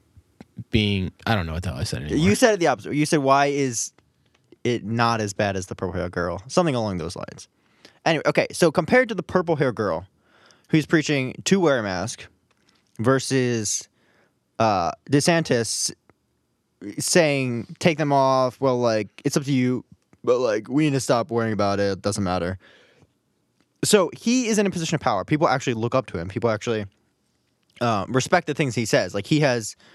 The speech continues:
Speaker 2: people, people are going to actually listen to him,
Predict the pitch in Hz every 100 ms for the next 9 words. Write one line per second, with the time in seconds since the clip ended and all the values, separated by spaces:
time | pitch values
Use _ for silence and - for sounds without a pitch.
0 | _ _ _ _ _ - 202 180 - -
1 | - 208 196 202 185 156 139 147 143 127
2 | 127 - 110 139 165 107 98 90 90 104